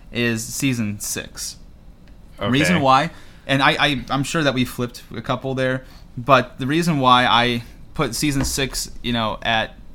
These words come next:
Speaker 1: at number four, and I, I messed up 'cause I said, you know, number two was four, but I did, wasn't doing,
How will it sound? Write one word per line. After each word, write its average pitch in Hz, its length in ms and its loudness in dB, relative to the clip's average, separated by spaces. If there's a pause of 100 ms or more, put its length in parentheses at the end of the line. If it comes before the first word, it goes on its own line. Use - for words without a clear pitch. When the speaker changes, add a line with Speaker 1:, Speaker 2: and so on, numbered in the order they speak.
Speaker 1:
at 113 300 -2
number 120 240 0
four, 113 560 0 (400)
and 120 100 2
I, 123 100 6
I - 20 4
messed 120 260 2
up 110 80 -2
'cause 113 140 -6
I 107 80 0
said, 104 280 -4
you 104 100 -4
know, 98 180 -4
number 107 260 -4
two 95 220 -8
was 92 160 -8
four, 98 220 -6
but 90 80 -4
I 95 100 -4
did, 95 340 -8
wasn't 101 280 -4
doing, 98 340 -6